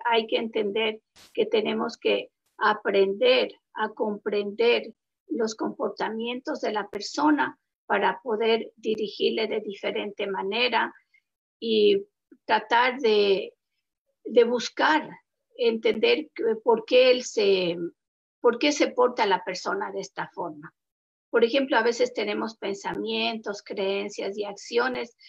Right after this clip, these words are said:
que pueden afectar al comportamiento. Muchas veces son cosas muy simples, quizá esté demasiado, el lugar está muy caliente, el lugar está muy frío,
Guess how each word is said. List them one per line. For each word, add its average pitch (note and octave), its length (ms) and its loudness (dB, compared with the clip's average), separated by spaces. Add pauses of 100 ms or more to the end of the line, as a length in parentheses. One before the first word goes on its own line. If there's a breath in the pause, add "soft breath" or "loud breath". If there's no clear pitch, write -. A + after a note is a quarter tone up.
(160 loud breath)
que G#3+ 120 0
pueden A3 380 0
afectar A3 480 -4
al A3+ 160 -4
comportamiento. G3 960 -10 (480)
Muchas C4+ 320 -2
veces C#4 320 -2
son A#3+ 180 -6
cosas A#3+ 380 -6
muy A#3 180 -8
simples, C4 580 -6
quizá F#3+ 280 -8
esté F3+ 260 -10
demasiado, G3 1120 -4 (400 soft breath)
el G#3+ 140 0
lugar G3+ 320 2
está G3 240 -6
muy G3 240 -6
caliente, A3 960 -4 (200)
el G#3 140 -2
lugar G#3 340 -2
está F#3+ 280 -8
muy G3 200 -12
frío, A#3+ 720 -2